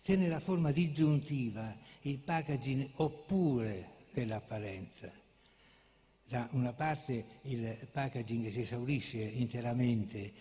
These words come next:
alla, alla, all'interno del concetto di apparenza, dall'altra invece se ne distacca per entrare in, ehm, eh, in collisione o in dialogo con,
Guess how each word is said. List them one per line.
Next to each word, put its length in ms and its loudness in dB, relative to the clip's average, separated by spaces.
alla, 640 -6
alla, 380 -8
all'interno 440 -2
del 180 -4
concetto 520 -4
di 200 -6
apparenza, 880 -6
dall'altra 400 -2
invece 640 0
se 180 0
ne 120 0
distacca 720 -4
per 480 -4
entrare 720 -2
in, 240 0
ehm, 720 -6
eh, 680 -8
in 160 -6
collisione 840 -4
o 60 -6
in 120 -2
dialogo 560 -4
con, 400 -4